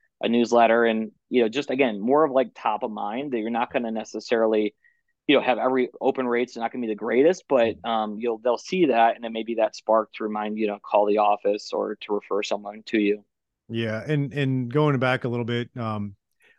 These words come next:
Speaker 2: I had Sean Buck on from Newsletter Pro on our podcast a couple, maybe two or three years ago. Um, a lot of, lot of good work they're doing. Uh, I know some other companies, not that do direct mail, but, uh, like, for instance, the Scheduling Institute, they send great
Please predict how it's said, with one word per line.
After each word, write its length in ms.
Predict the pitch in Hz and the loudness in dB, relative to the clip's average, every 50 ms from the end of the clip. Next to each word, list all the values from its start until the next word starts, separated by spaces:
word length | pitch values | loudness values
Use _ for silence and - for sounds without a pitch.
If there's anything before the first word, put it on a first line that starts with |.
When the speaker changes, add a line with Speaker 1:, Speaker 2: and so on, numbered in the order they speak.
| - | -4
Speaker 2:
I 100 | 123 131 | -2 0
had 160 | 131 123 110 | 0 0 -2
Sean 260 | - - 143 127 120 117 | -2 -2 0 0 0 2
Buck 280 | 120 123 123 113 - | 2 0 0 0 -2
on 300 | 123 117 117 113 113 113 | -4 -4 -2 -2 -4 -4
from 320 | 104 - - 127 123 120 117 | -4 -4 -2 -2 -2 -2 -2
Newsletter 360 | 117 113 110 113 113 110 107 | -4 -6 -6 -6 -8 -8 -10
Pro 280 | - - 120 113 110 | -10 -10 -10 -8 -8
on 80 | 110 107 | -8 -8
our 100 | 110 107 | -10 -10
podcast 600 | - 120 113 110 107 - - 113 110 107 - - | -8 -6 -6 -6 -6 -8 -8 -8 -8 -8 -10 -12
a 20 | - | -12
couple, 300 | - 113 110 - - 117 | -12 -12 -12 -12 -12 -8
maybe 240 | - 127 120 117 107 | -6 -4 -2 -2 -4
two 180 | - - 120 113 | -4 -4 -4 -4
or 60 | 104 | -2
three 160 | 104 110 110 | -2 -2 0
years 180 | 110 110 107 104 | 0 0 -2 -2
ago. 360 | 110 107 110 107 107 110 110 - - - - - - - _ _ | -2 -2 -2 -2 -2 -4 -6 -10 -16 -20 -20 -20 -20 -20 _ _
Um, 440 | 107 107 104 104 101 101 101 101 101 | -8 -6 -6 -6 -6 -8 -10 -10 -8
a 40 | 113 | -4
lot 280 | 120 123 127 127 123 | 0 2 2 2 2
of, 100 | 127 - | 0 -4
lot 360 | - 131 123 123 127 135 131 | -8 -8 -4 -2 0 0 0
of 60 | 131 120 | 0 0
good 140 | 131 131 | -2 -2
work 260 | 120 117 123 120 107 - | -2 -4 -4 -6 -6 -8
they're 260 | 113 110 123 123 123 117 | -8 -8 -6 -4 -6 -6
doing. 640 | 110 117 123 123 123 123 120 120 120 120 113 113 | -4 -4 -4 -4 -4 -4 -4 -4 -4 -4 -6 -8
Uh, 180 | 113 113 110 107 | -10 -12 -14 -12
I 140 | 104 101 120 | -10 -8 -6
know 200 | 123 123 120 120 | -6 -4 -4 -6
some 200 | 117 - - 120 | -6 -6 -6 -4
other 320 | 113 117 117 117 120 117 113 | -4 -4 -4 -4 -4 -4 -6
companies, 640 | 110 - 123 113 - 120 117 117 117 117 107 - - - - - - - _ _ | -6 -6 -6 -6 -4 -4 -4 -4 -4 -4 -6 -8 -12 -18 -20 -20 -20 -20 _ _
not 240 | - 123 131 139 - | -4 -2 -2 0 0
that 180 | - 127 120 110 110 110 - _ _ | 0 0 -2 -2 -6 -14 -20 _ _
do 140 | - 131 131 | -6 -6 -4
direct 320 | 127 117 120 120 117 101 - | -4 -4 -4 -4 -4 -4 -6
mail, 200 | 113 110 110 104 | -8 -8 -8 -8
but, 280 | 101 120 113 107 107 - _ _ _ _ _ _ | -8 -8 -8 -8 -10 -12 _ _ _ _ _ _
uh, 120 | - 110 104 | -18 -14 -8
like, 180 | 120 139 131 - | -6 -6 -6 -4
for 160 | - 143 143 | -2 0 0
instance, 280 | 139 - 131 127 107 - | 0 0 -2 -6 -6 -8
the 80 | 120 | -8
Scheduling 540 | 104 - - - 127 123 113 123 117 113 107 | -10 -6 -4 -2 -2 -2 -2 -4 -4 -4 -6
Institute, 720 | 110 107 - - 110 95 - - 113 110 107 110 107 113 | -6 -8 -10 -12 -14 -14 -12 -10 -10 -8 -8 -8 -10 -8
they 160 | 117 120 120 113 | -6 -6 -6 -6
send 540 | - - - - 131 117 113 110 110 104 | -6 -8 -6 -4 -4 -4 -4 -4 -6 -8
great 640 | 101 - 117 110 113 113 117 107 101 98 - - - | -8 -8 -6 -4 -4 -4 -4 -6 -8 -10 -12 -14 -14